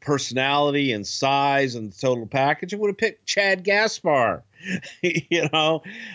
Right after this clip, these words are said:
um, these were all four unique, really great young talents that I felt had a ton of potential. Then, you know, the bell rang, and, and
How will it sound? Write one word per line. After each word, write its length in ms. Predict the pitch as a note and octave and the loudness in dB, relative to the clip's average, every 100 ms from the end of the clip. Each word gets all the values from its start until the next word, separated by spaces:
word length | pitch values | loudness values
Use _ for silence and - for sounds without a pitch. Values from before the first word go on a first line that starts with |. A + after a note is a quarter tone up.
| - | -6
um, 400 | D3 D3 C3+ B2+ | 0 2 2 -2
these 320 | A#2 G3 G#3 F3 | 0 2 0 -2
were 180 | F3+ | -2
all 360 | C#3 D#3 E3+ F3+ | 0 2 2 0
four 480 | - - F3 F3+ E3+ | -4 -4 0 2 2
unique, 1040 | C3 C3+ D3 C3+ D3 E3+ D#3 - - - _ _ _ _ - | 0 -2 0 2 4 2 0 -8 -12 -12 _ _ _ _ -6
really 460 | A2+ C#3+ E3+ E3+ | 0 2 2 2
great 600 | C3+ G#2 A#2+ C3+ E3 - | 0 -4 0 2 2 0
young 300 | A#2+ C3 C3 | 0 2 0
talents 500 | A#2 C3+ D3+ D3 A2 | 0 0 0 0 -4
that 100 | A#2 | -2
I 120 | A2+ B2+ | 0 2
felt 320 | C3+ A#2+ A#2 | 0 0 0
had 180 | A2 G#2 | 0 2
a 220 | F#2+ - - | -2 -4 -8
ton 260 | - D3+ D3+ | -2 0 2
of 160 | B2 | 0
potential. 760 | - G2+ A#2+ C#3+ F#3+ A#2 F2+ - - - - - _ - C3 | -4 -2 2 2 0 -2 -2 -8 -18 -20 -20 -20 _ -16 -2
Then, 240 | C#3+ D3+ | 0 0
you 140 | C3+ C#3 | 0 2
know, 300 | B2+ A#2 A#2 _ A#2 | 2 -2 -8 _ -6
the 80 | G#2+ | -2
bell 260 | B2 E3+ | 0 2
rang, 500 | E3+ G#2 G2+ A2 C3+ | 2 0 0 -2 -4
and, 160 | A2+ G#2 | -6 -6
and 280 | A2 A2 | -4 -4